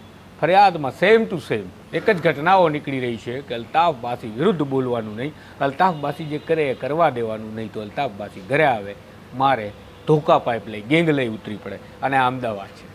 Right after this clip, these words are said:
તમને લાગશે કે આ ગેંગ ક્યાંથી આવી? આ ગેંગ ક્યાંથી આવી એનો જવાબ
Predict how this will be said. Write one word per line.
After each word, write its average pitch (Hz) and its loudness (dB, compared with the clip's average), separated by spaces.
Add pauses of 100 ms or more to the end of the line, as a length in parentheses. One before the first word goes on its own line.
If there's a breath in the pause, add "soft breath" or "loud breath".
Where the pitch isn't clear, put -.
(640)
તમને 156 2
લાગશે 160 4
કે 190 2
આ 170 6
ગેંગ 151 0
ક્યાંથી 143 0
આવી? 139 2 (360)
આ 120 -2
ગેંગ 131 0 (300)
ક્યાંથી 139 2
આવી 120 2 (120)
એનો 123 -6
જવાબ 113 0